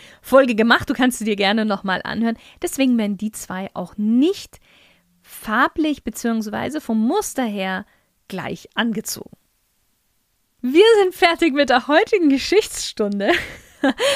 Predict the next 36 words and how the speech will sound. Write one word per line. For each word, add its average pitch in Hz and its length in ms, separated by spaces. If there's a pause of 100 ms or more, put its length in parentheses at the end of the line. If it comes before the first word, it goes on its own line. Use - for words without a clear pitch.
(320)
Ich 330 220
hoffe, 349 180
es 269 140
hat 294 140
dir 285 120
Spaß - 500
gemacht. 262 480 (220)
Du 220 80
konntest 403 500
was 226 220
lernen 226 560 (480)
und 359 160
du 254 60
achtest - 500
ab - 100
jetzt - 240
ein 269 140
bisschen 330 560
mehr 262 260
auf - 220
kleine 185 420
Details. - 720 (480)
Zu 285 220
guter 392 320
Letzt 349 340
habe 294 180
ich 277 200
noch 254 140 (100)
eine 240 360 (140)
große 370 720
Bitte 285 400
an 196 180
dich. - 380 (400)
Und 370 200
zwar, 196 480 (540)
Stilgenuss 302 1040